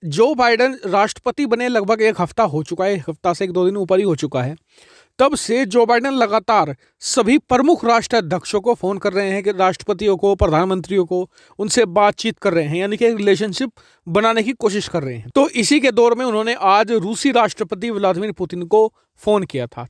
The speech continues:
तमाम तरह के मुद्दे थे, चाहे वो क्राइमिया का मुद्दा हो, सीरिया का मुद्दा हो, सभी पर चर्चा की जानी थी।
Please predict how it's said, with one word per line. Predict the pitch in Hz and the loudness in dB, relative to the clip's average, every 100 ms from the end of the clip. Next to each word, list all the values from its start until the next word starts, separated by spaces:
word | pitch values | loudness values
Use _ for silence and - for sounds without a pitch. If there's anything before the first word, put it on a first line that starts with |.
| - | -4
तमाम | 226 254 | 0 2
तरह | 240 240 | 2 0
के | 226 | 0
मुद्दे | 226 190 220 | -4 0 0
थे, | 214 214 208 196 | 0 -2 -4 -4
चाहे | 196 180 | -2 0
वो | 214 | -2
क्राइमिया | - 202 202 214 | 0 -2 0 -2
का | 202 | 0
मुद्दा | 214 196 180 | -2 0 0
हो, | 175 196 | 0 -2
सीरिया | - 214 214 220 | -4 -6 0 0
का | 214 | 2
मुद्दा | 208 175 196 | -2 -2 -2
हो, | 190 - _ _ | -2 -10 _ _
सभी | - 233 220 | 0 2 4
पर | 254 | 2
चर्चा | 226 202 226 | 2 2 0
की | - 214 | -2 -2
जानी | 170 147 131 | -2 -2 -6
थी। | 113 | -10